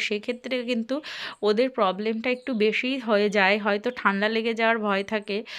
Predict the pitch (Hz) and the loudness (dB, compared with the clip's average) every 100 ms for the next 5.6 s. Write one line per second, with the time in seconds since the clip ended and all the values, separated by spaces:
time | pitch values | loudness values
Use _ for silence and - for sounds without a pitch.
0 | - - - 196 196 202 196 196 196 196 | -10 0 8 10 10 8 4 -2 -4 -6
1 | 208 208 202 220 226 240 226 214 254 - | 0 0 2 -2 -4 -4 -6 -4 -4 -4
2 | 226 - 226 240 214 196 - 208 220 220 | -6 0 0 2 -2 -4 -6 -6 -2 2
3 | 175 180 190 185 190 262 240 208 202 233 | 2 2 0 2 2 2 0 -2 -4 -6
4 | 202 220 247 240 220 208 208 202 196 208 | -2 -2 -2 -2 0 0 0 -2 0 0
5 | 208 196 185 196 190 185 | 0 -2 0 4 4 4